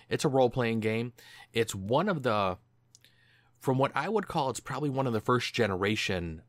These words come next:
of M M Os that were released back in the late nineties. There were, from what I would consider some of those first early M M Os, you had Ultima Online. I believe EverQuest probably would have been next.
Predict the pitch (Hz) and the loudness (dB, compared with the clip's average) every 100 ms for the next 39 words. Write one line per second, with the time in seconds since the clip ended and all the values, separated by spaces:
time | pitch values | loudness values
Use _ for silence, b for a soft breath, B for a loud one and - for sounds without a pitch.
0 | 95 92 90 87 85 - _ - 104 101 | -4 0 0 -2 -8 -20 _ -4 -2 0
1 | 98 98 98 95 92 95 101 90 - B | -2 -2 -4 -4 -4 -4 -4 -4 -8 B
2 | B B 85 85 107 101 107 98 90 90 | B B -6 0 0 2 -2 0 -2 -2
3 | 98 90 95 95 98 107 110 - - _ | -4 -2 -2 0 -2 -2 -2 -4 -8 _
4 | _ B B 90 92 92 98 95 90 B | _ B B -2 -2 0 2 2 -2 B
5 | B B B B B B _ _ - 113 | B B B B B B _ _ 0 2
6 | 120 139 139 123 120 - 123 123 - 120 | 2 2 -2 -2 -2 0 -2 0 -2 0
7 | 110 - 123 117 - 113 113 110 110 107 | 0 0 0 0 0 2 2 0 0 0
8 | 107 107 95 101 101 95 98 - 101 98 | 0 -2 -2 -2 -2 0 -2 0 -2 -2
9 | 98 98 98 98 98 101 _ b _ - | 0 0 0 -2 -4 -8 _ b _ -8
10 | 87 98 98 - 104 101 - 107 - - | -6 -2 -4 -2 0 -2 0 -2 -2 -2
11 | 104 98 98 98 95 101 104 - - | -2 0 -2 -2 -2 -2 -2 -6 -12